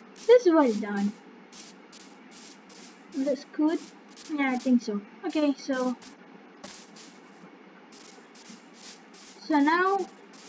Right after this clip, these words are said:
my items. This is my sword.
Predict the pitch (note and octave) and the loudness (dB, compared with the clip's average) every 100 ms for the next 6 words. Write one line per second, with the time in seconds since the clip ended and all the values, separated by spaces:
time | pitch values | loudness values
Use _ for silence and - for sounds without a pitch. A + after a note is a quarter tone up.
0 | - - E4 F#4 F#4 C#4 A#3+ A#3+ G#3 G#3+ | -20 -6 2 4 4 4 2 -2 -4 -4
1 | - - - - - - - - - - | -8 -18 -20 -20 -20 -20 -20 -20 -20 -14
2 | - - - - D#4+ D4+ D#4 D4 C#4 - | -10 -10 -12 -10 -2 -2 2 4 4 2
3 | G4 B4+ G4+ C#4 - | 4 8 8 6 2